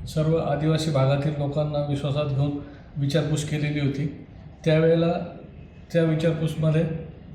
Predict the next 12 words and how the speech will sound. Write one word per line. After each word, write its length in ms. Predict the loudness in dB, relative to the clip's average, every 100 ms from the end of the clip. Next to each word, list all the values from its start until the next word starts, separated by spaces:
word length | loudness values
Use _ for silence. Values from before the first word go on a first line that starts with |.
| -10 -2
अ, 260 | 0 2 2
सदरचा 440 | 0 0 2 2
मयत 320 | 4 6 6 4
हा 240 | 4 4
उमेश 280 | 4 4 0
उर्फ 160 | 0
राहुल 320 | 4 4 4 2
चव्हाण 420 | 2 4 2 0 -4 -10 -12 -14 -14 -12 -12 -12 -12 -12 -8 -4
असल्याचे 560 | 0 2 0 -2 -4 0
निष्पन्न 420 | 0 2 2 4
झालेले 380 | 4 4 2 0
होते 440 | 0 0 -4 -6